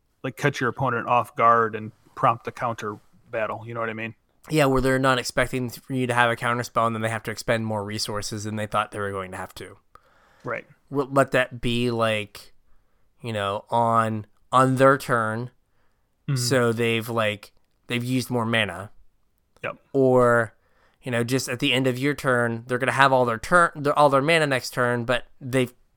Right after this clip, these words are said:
Speaker 2: you've made them use one of their answers.
Speaker 1: Yep.
Speaker 2: Right, so you made them use their Mystical Dispute, so now you can slide something else through the next
Speaker 1: Mm-hmm.
Speaker 2: turn.
Speaker 1: Yep. Yeah, the last one in this top category,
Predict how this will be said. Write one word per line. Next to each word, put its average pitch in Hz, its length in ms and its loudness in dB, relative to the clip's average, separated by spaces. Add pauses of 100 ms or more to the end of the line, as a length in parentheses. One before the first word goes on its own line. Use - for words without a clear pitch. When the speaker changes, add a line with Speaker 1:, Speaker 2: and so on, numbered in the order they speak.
Speaker 2:
you've 131 260 0
made 135 180 0
them 127 140 -2
use 123 180 -2
one 120 120 0
of 113 80 -2
their 110 140 -6
answers. - 580 -8 (680)
Speaker 1:
Yep. - 200 -6 (800)
Speaker 2:
Right, 120 180 -4
so 139 120 0
you 131 160 2
made 135 200 2
them 127 180 -2
use 123 260 -2
their 127 140 2
Mystical 127 420 -4
Dispute, 117 380 -8
so 120 120 -4
now 110 200 -2
you 110 160 -6
can 110 160 -8
slide 110 500 0
something 110 340 -6
else 110 280 -4
through 101 560 -6 (640)
the 117 80 -6
next 131 300 0
Speaker 1:
Mm-hmm. - 100 -10
Speaker 2:
turn. 87 180 -10 (920)
Speaker 1:
Yep. 160 180 -6 (460)
Yeah, 127 220 0
the 117 120 -2
last 143 420 4
one 135 240 2
in 123 120 -2
this 120 160 -6
top 147 280 4
category, 120 800 0